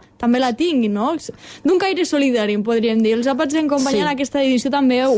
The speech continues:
Speaker 1: volen ser d'alguna manera.
Speaker 2: Desde luego, desde
Speaker 1: Mm.
Speaker 2: luego.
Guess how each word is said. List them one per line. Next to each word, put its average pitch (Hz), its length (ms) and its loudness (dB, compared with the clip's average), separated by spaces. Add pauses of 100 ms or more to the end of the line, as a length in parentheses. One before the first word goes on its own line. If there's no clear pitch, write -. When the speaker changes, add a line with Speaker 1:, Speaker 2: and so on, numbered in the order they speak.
(160)
Speaker 1:
volen 214 400 -2
ser 226 120 -2
d'alguna 208 380 0
manera. 208 320 0
Speaker 2:
Desde 214 180 0
luego, 170 460 -2
desde 202 280 0
Speaker 1:
Mm. 185 40 -2
Speaker 2:
luego. 175 340 -2